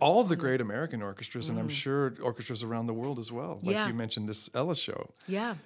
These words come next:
Speaker 1: Um, was that with
Speaker 2: Mm-hmm.
Speaker 1: orchestra, the one that
Speaker 2: That
Speaker 1: was
Speaker 2: was
Speaker 1: in
Speaker 2: with a
Speaker 1: Russia?
Speaker 2: big band.
Speaker 1: With a big band, okay,
Speaker 2: Yeah,
Speaker 1: yeah,
Speaker 2: but I've
Speaker 1: yeah.
Speaker 2: played in the Czech Republic
Speaker 1: Yeah.
Speaker 2: and, um, in Hong Kong with the
Speaker 1: Yeah.
Speaker 2: Philharmon-, Harmonic, and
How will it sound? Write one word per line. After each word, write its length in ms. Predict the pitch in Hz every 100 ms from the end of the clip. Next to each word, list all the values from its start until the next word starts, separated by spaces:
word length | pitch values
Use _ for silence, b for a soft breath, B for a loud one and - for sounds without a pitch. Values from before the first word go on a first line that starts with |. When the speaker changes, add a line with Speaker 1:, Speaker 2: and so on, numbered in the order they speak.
| _
Speaker 1:
Um, 120 | 110 117
was 100 | 165
that 140 | 139
with 100 | 143
Speaker 2:
Mm-hmm. 60 | 143
Speaker 1:
orchestra, 340 | 139 - 180
the 100 | 151
one 200 | 143 143 -
that 40 |
Speaker 2:
That 100 | 202
Speaker 1:
was 60 | 233
Speaker 2:
was 100 | 262
Speaker 1:
in 60 |
Speaker 2:
with 80 | 262
a 40 | 202
Speaker 1:
Russia? 60 |
Speaker 2:
big 200 | 220 214
band. 200 | 180 147
Speaker 1:
With 100 | 139
a 20 | 123
big 120 | 117
band, 140 | 113
okay, 180 | 113 110 196
Speaker 2:
Yeah, 180 | 208
Speaker 1:
yeah, 60 | 190
Speaker 2:
but 100 | 190
I've 140 | 196 196
Speaker 1:
yeah. 60 | 214
Speaker 2:
played 360 | 214 202 202 196
in 140 | 180
the 80 | 175
Czech 300 | - 180 -
Republic 640 | 170 196 196 196 202 196
Speaker 1:
Yeah. 160 | 208 -
Speaker 2:
and, 120 | 160
um, 440 | 156 151 147 151 -
in 100 | 165
Hong 320 | 160 170 185
Kong 340 | 190 202 208 196
with 100 | 220
the 60 |
Speaker 1:
Yeah. 120 | - 190
Speaker 2:
Philharmon-, 540 | 170 170 170 180 185 B B
Harmonic, 520 | - 175 175 185 190
and 240 | 160 165